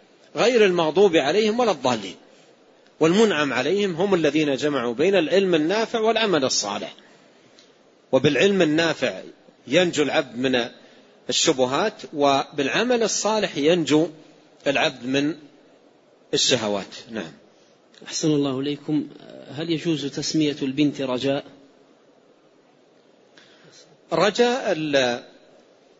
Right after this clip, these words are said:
Speaker 1: آه، آه، معناها، آه، ال-، ال-، الأمل أو الرغبة، ف-، وهي تحتمل رجاء، يعني، آه، خير ورجاء غيره،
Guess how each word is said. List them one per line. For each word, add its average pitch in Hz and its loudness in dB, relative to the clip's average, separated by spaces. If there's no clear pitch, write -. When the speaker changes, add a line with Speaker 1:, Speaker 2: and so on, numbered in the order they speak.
Speaker 1:
آه، 113 0
آه، 123 -2
معناها، 147 0
آه، 127 -2
ال-، 127 -6
ال-، 139 -4
الأمل 147 0
أو 127 -2
الرغبة، 131 2
ف-، 123 -2
وهي 190 2
تحتمل 147 -2
رجاء، 151 0
يعني، 127 -4
آه، 143 -2
خير 147 0
ورجاء 135 0
غيره، 139 2